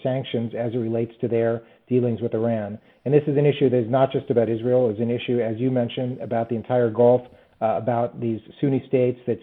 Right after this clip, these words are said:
see Iran as being the threat that they are. Iran has attacked, uh, Saudi, uh, facilities. Uh, it has attacked U A E facilities. It has attacked,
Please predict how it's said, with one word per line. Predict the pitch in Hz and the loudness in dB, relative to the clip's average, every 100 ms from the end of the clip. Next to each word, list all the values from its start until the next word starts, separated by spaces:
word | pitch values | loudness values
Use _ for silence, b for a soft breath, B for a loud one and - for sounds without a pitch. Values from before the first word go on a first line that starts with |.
| - | -2
see | 139 | 2
Iran | 131 123 120 120 | 4 4 2 -2
as | 113 101 | -4 -2
being | 120 113 | -2 -2
the | |
threat | 107 131 120 | -2 -2 -2
that | 120 | -4
they | 113 | -4
are. | 107 120 127 120 B B 110 | -2 0 0 -2 B B -2
Iran | 113 120 123 | 0 2 0
has | 117 117 110 - | -2 -2 -2 -6
attacked, | - - 131 123 - _ b b - | -12 -4 0 -2 -4 _ b b -6
uh, | 110 98 78 - - - | -4 -4 -4 -8 -10 2
Saudi, | 135 139 139 139 - | 4 6 4 2 -2
uh, | 139 | -4
facilities. | 127 131 143 135 131 131 123 - | -4 -2 2 2 2 0 -4 -12
Uh, | 120 107 117 | -10 -8 -6
it | |
has | 113 | -8
attacked | 104 - 123 117 - | -8 -4 -2 -2 -2
U | 113 | -4
A | |
E | 107 139 151 | 0 0 0
facilities. | 147 147 139 135 113 | -2 0 2 2 0
It | 110 | -4
has | 117 - 104 | -6 -8 -10
attacked, | - 123 120 | -6 -4 -6